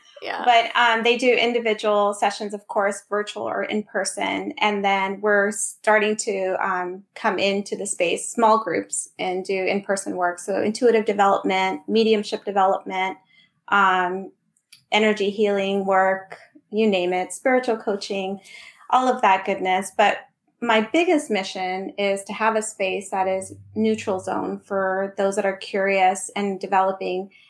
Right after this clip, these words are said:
Speaker 2: and it's all experiential learning. So this is about practicing it in real time and learning and being supported energetically to take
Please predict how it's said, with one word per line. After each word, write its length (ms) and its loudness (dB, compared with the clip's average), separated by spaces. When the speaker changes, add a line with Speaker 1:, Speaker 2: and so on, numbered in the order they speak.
Speaker 2:
and 80 2
it's 160 2
all 160 6
experiential 720 -2
learning. 560 -4
So 420 0
this 160 -2
is 120 0
about 420 2
practicing 680 -4
it 200 -8
in 180 -6
real 240 -2
time 500 -10
and 200 -6
learning 320 -4
and 100 -6
being 160 -6
supported 560 -6
energetically 720 -2
to 160 -10
take 400 -4